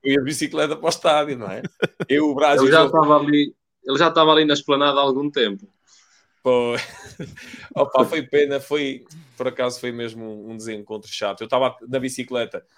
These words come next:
Speaker 1: eu já não tenho idade para andar de bicicleta e ir olhar para o telemóvel, portanto, ou faço uma coisa, faço outra. E então, nesse momento, Mike, eh,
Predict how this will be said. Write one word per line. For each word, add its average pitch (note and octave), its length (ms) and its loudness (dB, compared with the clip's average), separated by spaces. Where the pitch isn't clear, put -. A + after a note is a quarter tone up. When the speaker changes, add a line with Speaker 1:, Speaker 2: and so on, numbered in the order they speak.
Speaker 1:
eu B2 60 -12
já D3 100 2
não D#3 120 -4
tenho D3 180 -6
idade C3+ 320 -2
para C#3 100 -2
andar C3+ 140 -2
de B2+ 60 -6
bicicleta C3 440 -6
e C3 60 -6
ir B2+ 40 -4
olhar B2+ 200 -4
para A#2+ 100 -8
o - 20 -10
telemóvel, A#2 520 -8
portanto, F#2 380 -18
ou A#2+ 120 -10
faço B2 300 -4
uma A#2 120 -12
coisa, D#3 240 -4
faço - 320 -6
outra. B2+ 160 -6
E D#3+ 120 -2
então, E3 360 2
nesse G3 320 0
momento, C#3 460 -4
Mike, G2+ 360 -10
eh, G#2 560 -4